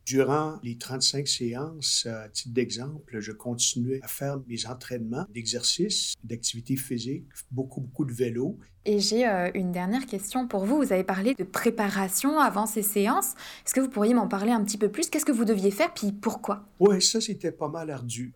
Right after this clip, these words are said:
Speaker 1: Exemple, je commençais à huit heures et demie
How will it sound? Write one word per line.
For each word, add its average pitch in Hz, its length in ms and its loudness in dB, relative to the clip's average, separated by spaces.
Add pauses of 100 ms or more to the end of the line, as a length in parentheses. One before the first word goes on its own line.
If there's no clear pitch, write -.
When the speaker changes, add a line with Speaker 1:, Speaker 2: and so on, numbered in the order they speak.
(100)
Speaker 1:
Exemple, 131 800 -2
je - 160 -14
commençais 131 880 -2
à 120 80 -6
huit 110 260 -10
heures 135 160 0
et 127 80 -8
demie 127 340 -4